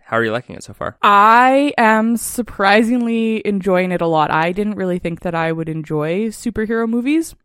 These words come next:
Speaker 2: Um, but today, <laughs> today I had a little bit of a, an outburst? I don't even know what we would call it. I, <laughs> we were watching, um, Captain Marvel, and I was just very sad that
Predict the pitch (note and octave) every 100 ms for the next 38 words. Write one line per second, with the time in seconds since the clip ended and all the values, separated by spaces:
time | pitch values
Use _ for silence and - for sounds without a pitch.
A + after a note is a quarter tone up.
0 | _ _ F3+ E3+ E3 D#3+ D#3+ - _ _
1 | _ _ _ _ _ _ - E3 - -
2 | - F3+ F#3+ G3+ F3+ A#3 A3 - - C5
3 | - - C4 C4 - D4+ B3 C4 B3+ B3
4 | A#3 A#3 A3 A#3 A3+ G3+ F#3 F3+ - -
5 | _ _ _ C4+ - C4 - A#4+ D#5 -
6 | E4 D#4+ B3+ G#3 F#3 F#3 F3 - F3+ F3
7 | E3+ A3 B3+ B3+ E4+ - C4+ C#4 C4 A3+
8 | A#3 A#3+ G#3+ G3+ - F3+ E3+ E3 D#3 D#3
9 | - G3 - F#3 D#3+ E3 E3+ D#3+ D#3 F3
10 | E3+ E3 D#3+ - E3+ E3+ E3+ F3 F3 E3+
11 | A3+ D4+ C4 B3+ G#3 F#3+